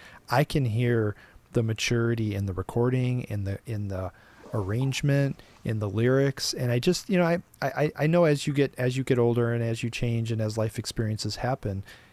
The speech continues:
it does have an impact on you. And, um, but what's interesting is, you know, I've had a s-, little bit of a sneak peek at the album, and it's, it, it doesn't even sound like there's been an eight-year gap.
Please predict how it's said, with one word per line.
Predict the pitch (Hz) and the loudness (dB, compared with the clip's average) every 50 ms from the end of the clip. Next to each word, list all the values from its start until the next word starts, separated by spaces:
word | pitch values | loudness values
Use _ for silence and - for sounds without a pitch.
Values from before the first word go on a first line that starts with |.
| - - | -6 -6
it | 120 - | -4 0
does | - 113 131 135 | 2 0 0 0
have | - - - 123 120 127 127 123 | -2 -4 -2 0 0 0 0 0
an | 123 120 | -2 0
impact | 131 170 - - 139 95 95 - - | 0 -2 -2 -2 -4 -4 -4 -6 -6
on | 101 98 101 | -6 -4 -4
you. | 98 95 95 98 101 95 | -6 -6 -6 -4 -4 -6
And, | 90 92 92 - - - - - - - - - | -6 -8 -10 -14 -18 -20 -20 -20 -20 -20 -10 -6
um, | 110 110 104 104 107 - | -4 -4 -4 -4 -4 0
but | - 156 | 2 2
what's | 135 135 131 - | 4 4 2 0
interesting | - 190 269 - - - - - - - 110 98 95 101 107 107 - - | -2 -4 -2 -2 -2 -2 -2 -2 -2 -4 -2 -2 -2 -4 -4 -6 -8 -6
is, | 123 113 110 110 107 - | -4 -2 -2 -2 -2 -2
you | - 135 | -2 0
know, | 123 117 | 0 0
I've | 120 | 0
had | - 139 139 135 | 0 0 0 0
a | 135 | 0
s-, | 120 - - | -2 -2 -2
little | 190 165 196 | 0 2 4
bit | 180 160 | 4 4
of | 143 123 | 4 4
a | 120 | 2
sneak | 117 - - 131 120 - - | 0 0 -2 -2 -4 -4 -4
peek | - 123 113 - | -4 -4 -2 0
at | 120 110 - | -2 -2 0
the | - 113 117 | 0 0 2
album, | 143 175 156 123 110 101 107 - - - - - - - - - - _ _ - | 2 2 2 2 2 0 0 -4 -8 -16 -20 -20 -20 -20 -20 -20 -20 _ _ -4
and | 123 123 123 123 123 120 - - | -2 0 2 2 0 0 -2 -2
it's, | - 131 123 - - - - - | -2 -2 -2 -2 -8 -10 -8 -4
it, | - 131 120 _ _ _ - _ _ - | -4 -4 -4 _ _ _ -20 _ _ -4
it | - 131 | -2 2
doesn't | - 170 180 190 190 | 4 4 4 6 4
even | 185 170 151 143 127 | 4 4 4 2 0
sound | - - - 139 139 175 202 196 175 | -2 -2 -2 0 0 0 0 0 0
like | 147 120 120 117 - | 2 0 0 0 0
there's | - 123 120 117 | 2 2 2 2
been | 113 - 123 | 2 0 0
an | 120 117 117 | 0 2 0
eight-year | 113 110 - 104 107 104 | -2 -2 -2 -2 -2 -2
gap. | 98 - 101 110 95 - - - | -2 -2 -4 -4 -4 -6 -8 -6